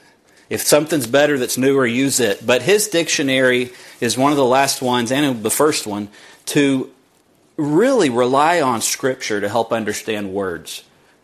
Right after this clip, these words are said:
So when I'm quoting from Scripture, I, I really like this one. He says, uh, preach as an intransitive verb, um,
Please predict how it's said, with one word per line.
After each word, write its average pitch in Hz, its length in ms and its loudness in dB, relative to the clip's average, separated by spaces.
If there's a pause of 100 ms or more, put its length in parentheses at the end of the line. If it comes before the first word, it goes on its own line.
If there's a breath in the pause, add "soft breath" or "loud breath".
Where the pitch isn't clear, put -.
So 120 200 0
when 120 120 -2
I'm 135 120 0
quoting - 300 2
from 113 160 -6
Scripture, 127 440 0
I, 113 60 2
I 120 180 0
really 127 260 0
like 110 240 2
this - 220 -4
one. 87 140 -10 (460 loud breath)
He 220 200 2
says, 175 600 2 (300)
uh, 131 300 2 (180)
preach - 640 0 (180)
as 143 220 2
an 131 80 0
intransitive 135 720 0
verb, 113 480 0 (640 loud breath)
um, 131 760 0